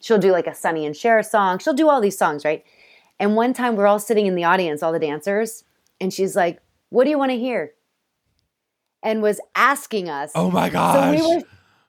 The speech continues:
Speaker 1: we were throwing out, like, random songs.
Speaker 2: What songs did you
Speaker 1: Some of
Speaker 2: guys
Speaker 1: hers.
Speaker 2: say?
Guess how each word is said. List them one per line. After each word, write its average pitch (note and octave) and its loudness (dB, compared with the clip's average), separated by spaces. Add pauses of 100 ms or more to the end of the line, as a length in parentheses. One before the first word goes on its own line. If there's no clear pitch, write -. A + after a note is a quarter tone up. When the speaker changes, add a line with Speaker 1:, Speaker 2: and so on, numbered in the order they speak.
(220)
Speaker 1:
we E4 2
were G4 2
throwing D#4 2
out, C#4+ 2
like, G#3+ -2 (120)
random D4+ 0
songs. C4 2
Speaker 2:
What - -6
songs C4 -6
did B3 -8
you G3 -8
Speaker 1:
Some D4+ 2
of D#4 2
Speaker 2:
guys A#3+ -4
Speaker 1:
hers. C#4 2
Speaker 2:
say? D3 -14